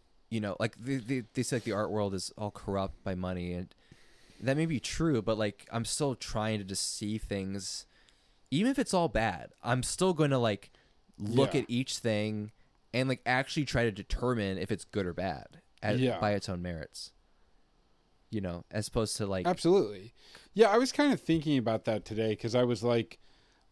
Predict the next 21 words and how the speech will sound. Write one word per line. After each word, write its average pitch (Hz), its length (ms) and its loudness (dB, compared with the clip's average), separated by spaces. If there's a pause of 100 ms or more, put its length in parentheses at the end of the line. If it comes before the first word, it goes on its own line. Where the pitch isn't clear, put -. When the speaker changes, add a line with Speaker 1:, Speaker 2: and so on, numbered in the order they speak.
Speaker 2:
looking 139 420 2
at 131 220 2
the, 127 260 4
um, 113 380 2
winners 117 380 0
of 107 60 -12
the 104 80 -4
Pritzker - 500 -2
Prize, 123 420 6
which 110 160 -4
is, 98 80 -4
like, 107 160 -2
the 104 80 -2
big 101 400 -4 (500)
architecture 120 560 2
prize, 101 380 -2
and 113 80 -2
those 113 180 -2
are 113 120 2
all 101 200 0
modernist, 110 800 0